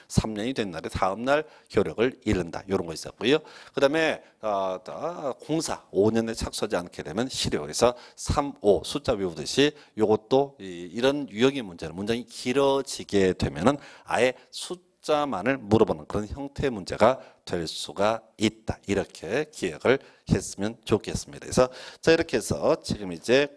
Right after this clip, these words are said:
그 얘기 한번 했고, 그다음에 주민 의견 청취, 지방 의견 청취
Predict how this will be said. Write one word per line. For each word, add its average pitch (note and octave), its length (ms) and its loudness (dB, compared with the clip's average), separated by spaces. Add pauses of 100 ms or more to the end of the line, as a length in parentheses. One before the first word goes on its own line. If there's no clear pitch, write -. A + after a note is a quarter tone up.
그 F#2+ 140 0
얘기 E2+ 160 -4
한번 B2+ 220 -4
했고, A#2 220 -8
그다음에 C3+ 280 -2
주민 C#3 260 0
의견 B2+ 220 0
청취, A2 260 -4
지방 G#2 320 -4
의견 F2+ 240 -8
청취 C3 420 2